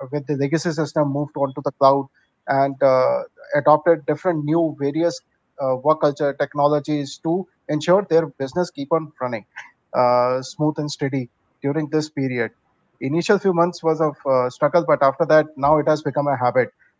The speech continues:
Uh, with that, I would like to, uh, uh, start this panel discussion, uh, which, uh,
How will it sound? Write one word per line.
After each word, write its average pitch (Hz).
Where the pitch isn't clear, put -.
Uh, 120
with 196
that, 208
I 143
would 190
like 185
to, 190
uh, 131
uh, 135
start 180
this 165
panel 151
discussion, 156
uh, 131
which, 165
uh, 131